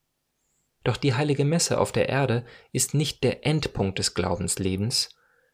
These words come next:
sondern das Zentrum, von dem aus der Rest unseres Alltags die Kraft beziehen soll. Entsprechend wichtig ist es aber,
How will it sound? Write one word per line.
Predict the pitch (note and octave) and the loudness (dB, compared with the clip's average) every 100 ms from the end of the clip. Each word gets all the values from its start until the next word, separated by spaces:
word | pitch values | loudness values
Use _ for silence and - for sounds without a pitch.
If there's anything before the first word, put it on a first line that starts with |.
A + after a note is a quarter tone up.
| _ _ _ | _ _ _
sondern | A#2+ B2+ C#3 C3+ - | 0 2 4 2 2
das | B2+ - | 0 0
Zentrum, | - E3+ F#3 - F#2+ F#2+ | 0 2 2 2 -2 0
von | A2+ G#2+ | 0 0
dem | A2+ A2+ | 0 0
aus | A2+ - | -2 -2
der | A2+ F#2+ | -4 -2
Rest | F#2 - - | -2 -2 -4
unseres | B2+ C3+ C3+ - | -4 -2 -2 -2
Alltags | - G#2+ - A#2 - | -2 -2 -2 -6 -4
die | A#2+ | -8
Kraft | - D3 C#3+ - | -4 -4 -4 -10
beziehen | - - G#2+ F#2+ | -10 -6 -6 -6
soll. | F#2+ G2 A2 _ _ _ _ _ _ _ _ _ _ _ | -8 -10 -14 _ _ _ _ _ _ _ _ _ _ _
Entsprechend | - B2 - C#3 C3 - - | -2 0 0 0 0 -2 -4
wichtig | G#2 - - A2 | -4 -4 -4 -4
ist | A#2+ - | -2 -4
es | A#2+ - | -4 -2
aber, | A#2 B2+ C3 | 0 2 0